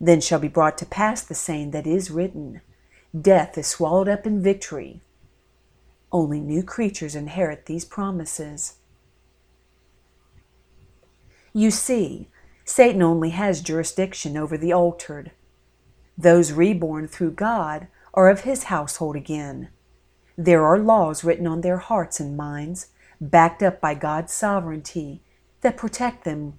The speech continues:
when enforced. See what Christ did for us? He paid the price for our freedom,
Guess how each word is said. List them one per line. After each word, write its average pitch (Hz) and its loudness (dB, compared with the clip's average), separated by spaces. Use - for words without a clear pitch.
when 156 -2
enforced. 147 -4
See 226 2
what 214 0
Christ 226 0
did 202 4
for 247 2
us? - -8
He 262 0
paid 269 2
the 254 4
price 240 0
for 165 -4
our 151 -4
freedom, 151 -6